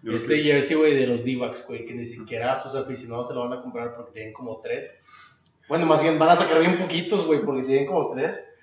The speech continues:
Speaker 1: Y van a estar seriados de tan poquitos que van a
Speaker 2: Ajá.
Speaker 1: sacar, güey.
Speaker 2: Va-, van a estar, no, no seriados, van a estar personalizados.
Speaker 1: <laughs>
Speaker 2: Cada aficionado va a tener su jersey con su nombre regalado. Te la compro un boleto en Bleachers, te lo dan, güey, o sea.
Speaker 1: <laughs> Y el más barato,
Speaker 2: Sí.
Speaker 1: güey. No ocupas mucho, güey.
Speaker 2: <laughs>
Speaker 1: Está bien, güey.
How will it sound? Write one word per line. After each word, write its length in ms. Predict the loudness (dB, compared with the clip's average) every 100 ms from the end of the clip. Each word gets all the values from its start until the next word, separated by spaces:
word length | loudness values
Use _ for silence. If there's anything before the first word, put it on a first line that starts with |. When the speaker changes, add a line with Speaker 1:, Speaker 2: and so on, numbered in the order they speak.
| _
Speaker 1:
Y 40 | -2
van 140 | 0
a 40 | 2
estar 180 | 0
seriados 480 | 2 4 6 6 4
de 60 | 2
tan 160 | -2 -2
poquitos 400 | 2 2 0 2
que 60 |
van 80 | 4
a 40 | 4
Speaker 2:
Ajá. 40 |
Speaker 1:
sacar, 300 | 2 -4 -6 -6
güey. 120 | -8 -18 _ _ _ -2
Speaker 2:
Va-, 200 | 0 2
van 160 | 4 6
a 40 |
estar, 400 | 4 4 2 0
no, 200 | -4 -4
no 80 | -4
seriados, 580 | -2 0 2 0 -2 -6 -16 _
van 140 | -4
a 20 | -2
estar 240 | -2 0
personalizados. 1000 | 2 2 0 -2 -2 -2 0 0 -2 6
Speaker 1:
<laughs> 760 | 6 8 4 4 2 2 0 0
Speaker 2:
Cada 200 | 0 0
aficionado 380 | 0 0 2 2
va 40 |
a 60 | 2
tener 200 | 0 -2
su 80 | 0
jersey 300 | 0 0 -2
con 120 | -2
su 100 | -2
nombre 380 | 0 0 -2 -4
regalado. 680 | -2 0 4 6 4 2 -10 -18 -20 -18 -16 -6
Te 120 | 2
la 160 | 2 2
compro 340 | 0 2 4
un 140 | 4 4
boleto 320 | 2 2 0
en 100 | 0
Bleachers, 420 | 0 2 2 2
te 80 | 2
lo 100 | 2
dan, 200 | 4 6
güey, 100 | 6
o 160 | 6 2
sea. 260 | 2 0 2
Speaker 1:
<laughs> 1120 | 0 0 -4 -6 -6 -6 -8 -10 -12 -14 2
Y 80 | 6
el 120 | 8 8
más 160 | 8
barato, 440 | 10 10 10 4 0
Speaker 2:
Sí. 120 | 2
Speaker 1:
güey. 400 | 2 2 0 -2
No 120 | 0
ocupas 340 | 2 4 4 6
mucho, 360 | 6 4 0
güey. 120 | -2
Speaker 2:
<laughs> 1040 | 4 4 4 -2 -4 -10 -18 -20 -20 _ _
Speaker 1:
Está 160 | -6 -2
bien, 300 | 4 4 2
güey. 160 | -2